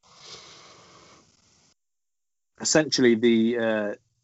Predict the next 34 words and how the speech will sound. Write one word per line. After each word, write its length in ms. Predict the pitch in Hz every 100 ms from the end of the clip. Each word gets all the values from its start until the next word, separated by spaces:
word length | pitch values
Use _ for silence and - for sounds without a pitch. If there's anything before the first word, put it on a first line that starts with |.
| _ _ _ _ _ _ _ _ _ -
the 80 |
one, 440 | 123 139 135 127 120
the, 200 | 123 113
the 100 | 110
guy 220 | 135 123
who 80 | 117
wrote 200 | 123 120
the 60 |
screenplay 500 | - 123 123 113 117
and 100 | 110
the 40 | 110
lead 200 | 113 107
producer 600 | 104 123 120 - 110 104
and 200 | 101 107
the 80 | 101
director 720 | 110 110 110 - - 104 95
had 160 | 90 98
a 40 |
big 220 | 117 107
falling 360 | - 123 107 117
out 180 | 113 104
on 120 | 104
set 460 | - 120 101 - -
as 140 | 101 -
to 220 | 117 104 - 127
which 260 | 117 -
way 160 | 117 107
the 140 | 107
direction 480 | 107 110 113 - 113
of 60 | 104
the 60 |
film 220 | - 107
should 220 | 101 98 -
go. 320 | 110 98